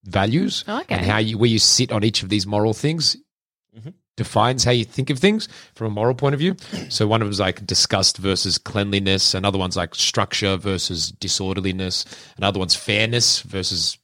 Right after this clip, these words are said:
Speaker 1: being unfair for the sake of the whole. And, like, it's got six different ones to choose from. So it's an interesting one 'cause you
Speaker 3: Mm.
Speaker 1: might have to confront that sort of part of yourself. What is
Speaker 3: Yeah.
Speaker 1: important? Some people might actually think, "Nah, structured system more important than being fair to others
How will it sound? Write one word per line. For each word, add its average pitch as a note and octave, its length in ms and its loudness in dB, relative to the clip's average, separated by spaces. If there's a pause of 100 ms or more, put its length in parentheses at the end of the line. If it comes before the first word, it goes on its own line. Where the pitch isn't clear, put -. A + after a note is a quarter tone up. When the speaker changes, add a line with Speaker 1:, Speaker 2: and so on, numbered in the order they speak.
(200)
Speaker 1:
being G2+ 180 -4
unfair G2 400 0
for - 80 -14
the F#2+ 80 -6
sake F#2 300 0
of F2 100 -8
the F2 80 -4
whole. A2 420 2
And, G2+ 100 0
like, F#2+ 100 4
it's F#2+ 100 -6
got G2+ 140 2
six - 260 2
different A2 220 -2
ones G#2 100 0
to G#2 80 -2 (100)
choose A#2+ 280 -4
from. F3 180 -4 (540)
So C#3 260 6
it's - 380 0
an - 40 -2
interesting G3+ 320 2
one D3 200 0 (160)
'cause E3 160 0
you E3 60 4
Speaker 3:
Mm. - 40 2
Speaker 1:
might E3 140 4
have E3+ 80 0
to D#3 80 -4
confront D#3 400 -2
that C#3 180 2
sort C#3 220 2
of - 280 -10 (600)
part D3+ 200 -6
of D3+ 80 -10
yourself. E2 640 -4
What C#3 140 -4
is D#3+ 140 0
Speaker 3:
Yeah. E3 60 -2
Speaker 1:
important? F2+ 340 -2
Some D3 160 2
people D#3 180 2
might C#3+ 240 4
actually C3 220 2
think, C3+ 320 -2 (100)
"Nah, D3 220 0 (520)
structured - 440 2
system D#3+ 480 2
more E3 240 2
important E3 340 0
than A#2+ 140 -2
being G2+ 180 2
fair G2 280 2
to G2+ 100 0
others G2+ 320 -2